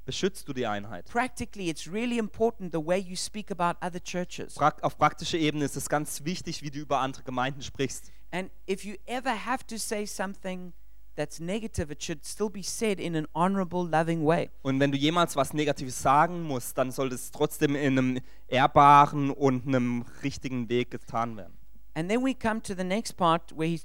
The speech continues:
Speaker 2: talks about being gifted by grace.
Speaker 1: Und der nächste Teil ist, wo es darum geht, mit Gnade beschenkt zu sein.
Speaker 2: It says in verse seven to ten,
Speaker 1: In Vers sieben bis zehn heißt es,
Speaker 2: "But to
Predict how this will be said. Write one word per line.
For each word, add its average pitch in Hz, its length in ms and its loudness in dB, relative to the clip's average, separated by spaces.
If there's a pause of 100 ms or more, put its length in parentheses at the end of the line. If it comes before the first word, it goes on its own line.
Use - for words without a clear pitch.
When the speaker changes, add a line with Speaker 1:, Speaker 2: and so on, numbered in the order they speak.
Speaker 2:
talks 190 260 0
about 160 300 0
being 151 220 -4
gifted 175 420 -6
by 147 120 2
grace. - 500 0 (340)
Speaker 1:
Und 143 140 4
der 131 80 6
nächste 156 340 2
Teil 156 320 2
ist, 151 360 4
wo 139 180 6
es 139 80 2
darum 135 280 0
geht, 139 440 -2
mit 135 200 -4
Gnade 131 460 0
beschenkt 123 420 -6
zu - 100 -10
sein. 92 260 -6
Speaker 2:
It - 60 -12
says 185 200 -4
in 196 120 -4
verse 180 220 0
seven 190 340 -2
to 180 120 -4
ten, 170 400 -2 (160)
Speaker 1:
In 131 80 -12
Vers - 220 -2
sieben 170 180 -4
bis 165 140 -6
zehn 151 240 0
heißt 120 260 0
es, 151 100 -2
Speaker 2:
"But 175 140 2
to - 100 -8